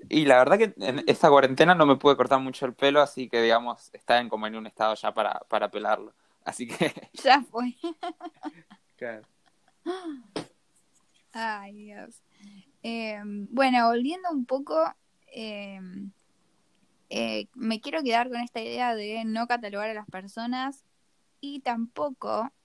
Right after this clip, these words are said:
Speaker 2: ahora ya uniéndolo con el arte, eh, no englobar medio como, "Este es el arte de un loco". No, es artista. ¿Padece tal cosa? Sí,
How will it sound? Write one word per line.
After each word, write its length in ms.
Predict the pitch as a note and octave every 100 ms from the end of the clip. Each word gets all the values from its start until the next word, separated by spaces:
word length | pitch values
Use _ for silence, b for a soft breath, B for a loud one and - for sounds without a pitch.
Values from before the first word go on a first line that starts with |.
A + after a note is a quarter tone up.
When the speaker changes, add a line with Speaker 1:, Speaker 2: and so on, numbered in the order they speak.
| -
Speaker 2:
ahora 260 | - G3
ya 240 | G3 A3 G#3
uniéndolo 440 | G3+ G3+ G3+ G#3
con 100 | A3
el 120 | A3+ B3+
arte, 480 | B3+ A#3+ A3+ A#3+ _ B C4 B3 _
eh, 420 | - A3 A3 A3 G#3
no 200 | A3 D#4 G4+
englobar 580 | F#4+ C4+ A3 A3+ A#3+ C4 _ _ _ -
medio 280 | A#3+ B3+ B3+
como, 580 | A3 G#3+ G#3 G#3 G3+ - -
"Este 580 | C#4+ C#4 - D4+ D#4 _
es 260 | A#3+ C#4 -
el 160 | A3+ A3
arte 640 | A3+ A#3 - A#3+ A#3 - -
de 340 | A3+ A3+ - -
un 240 | B3 B3+ G#3+ F#3+
loco". 440 | E3+ - - E3+ _ _ _ _ _ _ -
No, 340 | G3+ F3 E3+ _ _
es 140 | - F#4
artista. 800 | A#3+ G#3 - D#3+ _ - - G3 _ _ -
¿Padece 480 | F#3 A3 B3 A#3 A3+
tal 240 | A3 A#3
cosa? 500 | C#4 F4+ F#4 G3 G3+ _
Sí, 440 | _ - A3+ F#3+